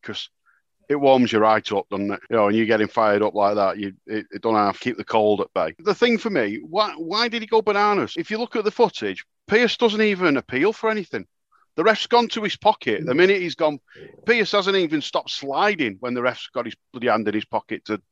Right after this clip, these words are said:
to book him. So, you know, how we can possibly blame our player and take it out on him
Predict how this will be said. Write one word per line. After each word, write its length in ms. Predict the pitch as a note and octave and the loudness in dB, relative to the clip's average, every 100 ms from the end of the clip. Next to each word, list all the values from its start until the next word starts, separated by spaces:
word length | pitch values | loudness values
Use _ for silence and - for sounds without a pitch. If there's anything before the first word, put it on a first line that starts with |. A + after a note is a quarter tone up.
| - | -12
to 80 | A2+ | -2
book 200 | A2+ - | -2 -2
him. 140 | F2+ - _ - - - | -12 -12 _ -20 -20 -18
So, 380 | - D3+ D3 C#3+ _ _ E3+ | 2 4 6 4 _ _ 4
you 60 | |
know, 160 | D3 A#2+ - | 4 4 4
how 140 | G3 | 4
we 100 | G#3+ | 4
can 180 | - D#3+ | 4 -2
possibly 600 | - G3+ - E3+ C#3+ A2+ | 2 0 0 -4 -2 -4
blame 400 | G2+ C#3 E3 D3 | 0 2 4 4
our 200 | C#3 A#2 | 2 0
player 440 | - D3+ D3 E2+ F#2 | -2 -2 0 -2 -6
and 100 | A2 | -6
take 300 | - C#3+ C#3 | -6 -4 -4
it 60 | |
out 220 | B2+ D#3+ G2 | -2 -2 -2
on 80 | F#2 | -10
him 160 | D#2+ | -16